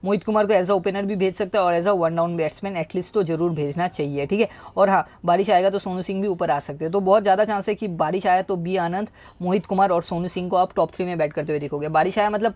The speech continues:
पाँच ओवर का अगर मैच रिड्यूस हुआ, ठीक है। तो मैं आपको फाइनल अपडेट Telegram पे इस मैच का रिलेटेड अगर कुछ भी मुझे लगा सही तो मैं दे दूंगा, तो Telegram ज्वाइन हो जाना, वीडियो पसंद आए तो लाइक कर देना। फिलहाल बी आनंद while safe pick chasing, अगर देखो ये जो कैप्टन चॉइसेस है ना मैं आपको दे रहा हूँ बिना बारिश आते हुए,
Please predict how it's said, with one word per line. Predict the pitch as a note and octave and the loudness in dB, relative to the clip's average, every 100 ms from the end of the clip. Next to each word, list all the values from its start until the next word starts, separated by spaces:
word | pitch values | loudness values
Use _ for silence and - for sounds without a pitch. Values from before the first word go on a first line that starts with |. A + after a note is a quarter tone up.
| - | 2
पाँच | F3+ F#3 | 2 2
ओवर | F3+ F3+ | -2 -2
का | F3 | 0
अगर | F3 | -2
मैच | E3+ D#3 E3 | -2 -4 -6
रिड्यूस | D3+ D3 D#3 D3 | -8 -6 -6 -4
हुआ, | C#3 | -4
ठीक | F#3+ | -2
है। | G3+ - - - - | -4 -6 -20 -12 -2
तो | F#3+ | 0
मैं | G#3+ | 2
आपको | G#3 G3 | 2 2
फाइनल | A3 G#3 F3 G3+ | -2 2 0 2
अपडेट | G3+ F3+ G#3 G3+ - - | 0 2 0 0 -14 -6
Telegram | E3+ F3 F#3+ F#3 | -2 0 2 0
पे | G3 | 0
इस | F3+ | -2
मैच | F#3 F3 | -6 -2
का | F#3 | -2
रिलेटेड | F3 F3+ F3 | -2 -4 -4
अगर | F3 | -4
कुछ | F3 F#3 | -4 -4
भी | D#3+ F#3+ | -4 -4
मुझे | F3+ | -2
लगा | F3+ D#3+ E3+ | 0 0 -2
सही | E3+ | -2
तो | E3 | -4
मैं | E3+ E3 | -4 -2
दे | D#3 | -2
दूंगा, | E3 F#3 F#3 | -2 -2 -2
तो | F3 | -2
Telegram | E3 F3 F#3+ | -4 -2 -2
ज्वाइन | E3+ F3+ | -2 -2
हो | |
जाना, | F#3+ F#3+ | -2 -2
वीडियो | F#3 E3 F3 | 0 0 -2
पसंद | E3 E3+ | -2 -2
आए | D#3+ | -2
तो | G3 | -2
लाइक | D#3+ C#3 | -2 -4
कर | - | -6
देना। | C#3 C#3 - - - - | -8 -8 -12 -20 -20 -2
फिलहाल | A3 A3 B3 | 4 4 4
बी | G3 A3+ | 2 0
आनंद | A3 A#3 B3+ | 0 -2 -2
while | F3+ F#3 | 0 0
safe | G3 G#3 G#3 - | 0 0 0 -4
pick | A3 - - - _ - | -10 -10 -20 -20 _ -4
chasing, | - G#3+ F#3+ | 2 2 2
अगर | F#3+ G#3 | 2 4
देखो | G#3 G#3 E3 | 4 4 2
ये | E3+ F#3+ | 0 0
जो | A3 A#3 | 2 2
कैप्टन | G3+ F3+ G#3+ | 0 0 0
चॉइसेस | G#3 G3 F#3+ | 0 0 -2
है | G3+ | -2
ना | G#3+ | -2
मैं | F#3 | -2
आपको | F3+ F3 | -2 -2
दे | F#3+ E3 | -2 0
रहा | E3+ | 0
हूँ | G#3 - - - - | -2 -8 -20 -20 -8
बिना | D#3+ F#3+ A3 | -2 2 4
बारिश | F3+ E3+ F3+ | 4 2 0
आते | D3+ D#3 | -2 -2
हुए, | E3 | -4